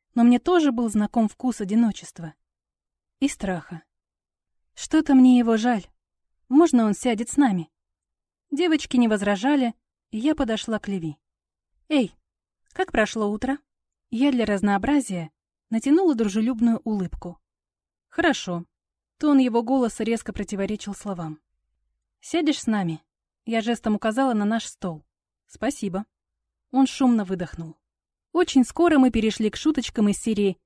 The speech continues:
«Я знаю, что ты на самом деле делала летом». Леви сидел рядом и смущенно ковырялся в тарелке. Рюкзак он поставил на стол. Я заметила на рюкзаке значок. «Это же не...» Я остановилась на полуслове.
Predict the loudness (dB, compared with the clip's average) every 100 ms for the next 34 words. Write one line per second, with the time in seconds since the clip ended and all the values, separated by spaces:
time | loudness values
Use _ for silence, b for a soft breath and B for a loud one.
0 | _ -2 0 2 2 2 -2 -2 -2 -2
1 | 0 0 0 0 -2 -2 -4 -4 -4 -4
2 | -6 -8 -16 -20 _ _ _ _ _ _
3 | -8 -2 0 0 -2 -4 -2 0 -2 -2
4 | -4 -6 -6 -6 0 2 2 0 -6 -4
5 | -6 -10 -12 -10 -12 -14 -20 -20 _ _
6 | _ _ _ -4 -2 2 2 2 2 0
7 | -2 -2 0 0 -4 -2 -2 -2 _ _
8 | _ -6 -4 2 4 4 2 0 0 -2
9 | -4 -6 -4 -2 -2 -2 -10 -12 _ _
10 | _ _ _ -10 -6 -2 0 2 2 2
11 | 0 -4 _ _ _ _ -8 -4 -4 -2
12 | -2 -2 -2 -4 -6 -6 -4 -6 -6 -8
13 | -8 -12